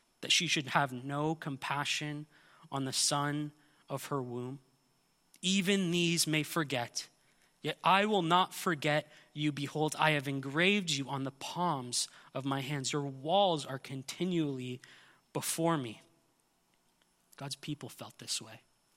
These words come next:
And God responds and says, "Can a nursing mother forget her child? Even these may forget." It's unlikely, but it's possible. Even these may forget. But the Lord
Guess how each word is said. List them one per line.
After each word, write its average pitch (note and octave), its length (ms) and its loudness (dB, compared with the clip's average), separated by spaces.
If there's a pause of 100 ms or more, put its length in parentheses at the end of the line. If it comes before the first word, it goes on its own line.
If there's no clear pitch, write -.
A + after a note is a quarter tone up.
(140)
And C3+ 160 -4
God C#3+ 280 4
responds C#3+ 920 0 (320)
and C#3+ 140 0
says, D3 200 4
"Can - 180 -4
a B2+ 100 -8
nursing E3 680 -4
mother C3 480 -2 (280)
forget D3+ 500 0
her - 240 -4
child? - 920 0 (1700)
Even F3+ 280 0
these F#3 240 -2
may B2 140 -8
forget." - 420 -16 (800)
It's - 100 0
unlikely, D3 680 0 (520)
but C3+ 120 0
it's C#3 180 -2
possible. F3+ 760 2
Even A3+ 360 4
these A3+ 260 6
may F3+ 160 4
forget. D3 400 0 (220)
But D3+ 120 -2
the E3 100 2
Lord F#3+ 500 4